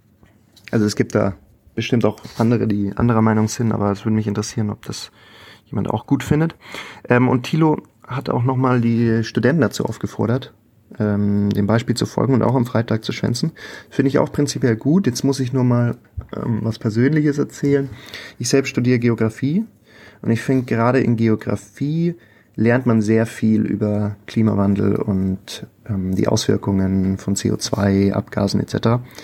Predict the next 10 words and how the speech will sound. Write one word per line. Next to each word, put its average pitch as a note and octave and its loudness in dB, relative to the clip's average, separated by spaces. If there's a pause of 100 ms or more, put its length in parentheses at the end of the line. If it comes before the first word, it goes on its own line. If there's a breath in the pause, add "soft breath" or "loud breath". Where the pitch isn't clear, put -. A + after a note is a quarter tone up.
(640 loud breath)
Und A#2 2
ich - -12
will C3 4
hier B2 2
auch B2 0
wieder A2+ 2
niemanden B2 2
unter G#2+ 2
Generalverdacht G2+ -2
stellen, B2 -2